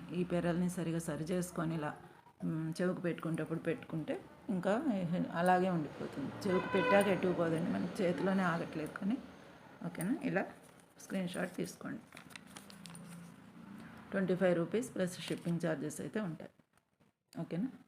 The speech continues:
ట్వంటీ ఫైవ్ రూపీస్ ప్లస్ షిప్పింగ్ ఛార్జెస్ అయితే ఉంటాయి. ఇలా స్క్రీన్ షాట్ తీసుకోండి. ఇంకొక సెట్ చూపిస్తాను.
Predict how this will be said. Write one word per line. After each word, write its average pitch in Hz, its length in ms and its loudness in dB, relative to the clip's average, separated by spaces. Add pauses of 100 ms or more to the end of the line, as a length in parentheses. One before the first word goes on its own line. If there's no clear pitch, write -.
ట్వంటీ 165 220 -2
ఫైవ్ 170 200 -2
రూపీస్ - 360 -6
ప్లస్ 208 220 -4 (480)
షిప్పింగ్ 170 460 0
ఛార్జెస్ 156 380 -2
అయితే 127 200 -4
ఉంటాయి. 175 300 -4 (1200)
ఇలా 170 180 2
స్క్రీన్ 165 300 -2
షాట్ 170 240 0
తీసుకోండి. 160 520 0
ఇంకొక 180 300 4
సెట్ 156 360 0
చూపిస్తాను. 180 580 -2